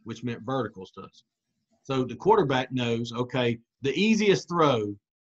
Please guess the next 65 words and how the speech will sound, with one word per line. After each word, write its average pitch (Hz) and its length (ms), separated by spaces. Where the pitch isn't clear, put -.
if 135 180
you 147 80
don't 170 200
have 175 160
a 147 60
wide 151 340
open 135 300
throw, 101 180
if 107 60
you 131 80
can't 190 220
get 175 120
one 165 120
of 156 40
these 127 140
wide 143 240
open 143 280
rips 127 320
like 120 180
I 120 60
showed 123 300
y'all 113 220
earlier, 107 160
and 165 80
we 262 120
didn't 190 160
get 160 120
a 143 60
ton 127 240
of 110 60
them. 95 100
Let 147 120
me 175 60
back 156 300
up 147 160
for 135 100
answer 127 260
your 113 60
question, 123 280
Coach, 117 220
say 113 240
we 202 180
needed 202 320
one 165 240
or 196 100
two 185 220
times 160 360
a 123 80
year, 127 400
one 151 140
of 156 60
these 151 200
wing 165 260
backs 160 320
to 135 100
run 147 200
down 143 180
the 131 60
field 143 220
wide 127 200
open 123 160
and 110 100
score 117 180
a 113 40
touchdown. 110 280